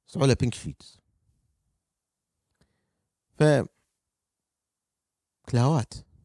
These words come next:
الكوميشن اللي يتقاضاها، يعني، شنو الكوميشن؟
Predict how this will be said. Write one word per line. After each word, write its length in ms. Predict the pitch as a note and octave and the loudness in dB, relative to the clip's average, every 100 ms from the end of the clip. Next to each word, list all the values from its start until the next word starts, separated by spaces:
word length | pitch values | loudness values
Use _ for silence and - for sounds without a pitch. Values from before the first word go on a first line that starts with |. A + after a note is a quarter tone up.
| _ _ _ _ _ _ _ _ _ _ _ _ _ _ _ _ _ _ _ _ _ _ _ _ _ _ _ _ _ _ _ | _ _ _ _ _ _ _ _ _ _ _ _ _ _ _ _ _ _ _ _ _ _ _ _ _ _ _ _ _ _ _
الكوميشن 600 | B2+ - D#3 G3+ D4+ C#4+ | -2 0 0 0 -2 2
اللي 460 | C#3 F2+ F2+ F2 - - | 2 2 0 -4 -6 -8
يتقاضاها، 720 | G#2+ - G2 D#2 D#2+ D2 B2 _ _ | -6 -4 -2 -2 -6 -8 -14 _ _
يعني، 140 | A2 | -8
شنو 140 | B2+ C4+ | -6 -6
الكوميشن؟ 500 | - D#2+ C#2 - | -6 -6 -8 -12